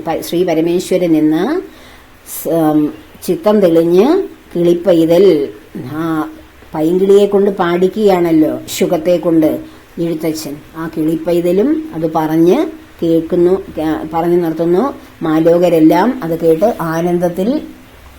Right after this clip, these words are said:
നി-, ആനന്ദത്തിൽ ആറാടുന്നു. അപ്പോൾ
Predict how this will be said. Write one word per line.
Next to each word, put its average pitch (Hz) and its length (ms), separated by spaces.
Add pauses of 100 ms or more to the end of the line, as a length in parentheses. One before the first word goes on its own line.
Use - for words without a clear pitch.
(220)
നി-, 156 400
ആനന്ദത്തിൽ 170 520
ആറാടുന്നു. 131 540 (440)
അപ്പോൾ 160 360